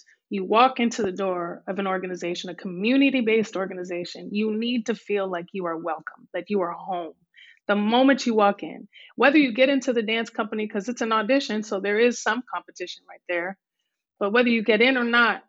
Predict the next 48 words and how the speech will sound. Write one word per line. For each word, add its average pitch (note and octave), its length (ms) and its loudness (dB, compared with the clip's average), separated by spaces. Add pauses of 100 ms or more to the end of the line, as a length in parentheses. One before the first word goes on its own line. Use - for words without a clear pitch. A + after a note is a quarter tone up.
(100)
I G#3+ 80 2
want A3+ 300 -2
you G#3+ 80 -4
to G#3 60 0
walk G3+ 340 -2
out F#3+ 240 -2
feeling F#3+ 360 -8
like, E3+ 240 -12 (440)
"I A#3 80 -2
just C#4 180 -2
got F#3 160 0
uplifted." F3 640 -6 (400)
And G#3+ 100 0
there G#3 100 2
was G3+ 160 -2
this - 180 -12
one B3 260 0
girl F3+ 520 -4 (420)
who - 100 -4
came A3+ 240 2
to A3+ 100 -4
an G#3 100 2
audition, F#3+ 720 -4 (840)
and G3+ 420 0 (160)
it A3 80 4
was G#3 80 2
a G3+ 60 2
four, B3 300 6
I, A3+ 280 2
I, A3 320 -4
I, G#3 260 -6 (960)
I A3+ 120 2
work C4+ 280 2
the G#3+ 80 -4
kids, F3 400 -8
you G#3 100 -6
know, G3 140 -2
so G#3 220 -8
we're A3+ 160 0
uplifting G#3+ 540 0
them, F#3+ 240 -8
but F#3+ 80 -6
we're G3+ 140 0
also A3 260 0
challenging G#3+ 520 -2
them. F3+ 120 -8
We're G#3 100 -2
also, G3+ 360 -2